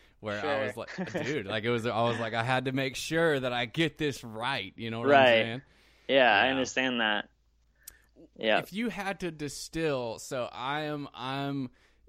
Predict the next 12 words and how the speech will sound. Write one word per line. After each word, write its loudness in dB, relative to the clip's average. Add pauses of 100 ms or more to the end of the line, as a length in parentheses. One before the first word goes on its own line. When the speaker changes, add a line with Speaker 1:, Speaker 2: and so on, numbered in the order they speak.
Speaker 1:
uh, -2
Joe -6
Atheist -6
over -8
here, -8
and -8
I'm -8
like, -6
"Hey, -2 (360)
hey, -4
mustache -4
man, -4